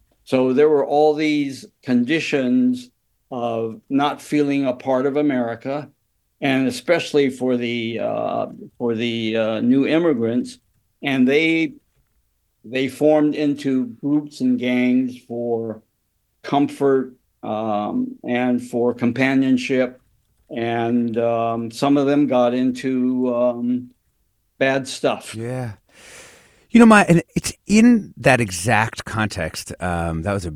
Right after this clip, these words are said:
Speaker 2: a beautiful pocket history, William. Thank you for that. Um, it was in that context that your uncle started to gravitate towards a particular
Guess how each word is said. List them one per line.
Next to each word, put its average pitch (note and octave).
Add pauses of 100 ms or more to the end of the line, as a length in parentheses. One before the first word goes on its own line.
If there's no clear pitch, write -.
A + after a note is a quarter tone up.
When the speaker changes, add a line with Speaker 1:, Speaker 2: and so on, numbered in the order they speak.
Speaker 2:
a F2+
beautiful D#2+ (140)
pocket F2+
history, D2+
William. D2+
Thank G2
you D#2
for -
that. C#2+
Um, E2 (400)
it E3+
was F3
in A#3
that A#3
context -
that D3 (760)
your D#3 (240)
uncle C#3+
started B2+
to -
gravitate A2 (240)
towards B2
a A#2+
particular G2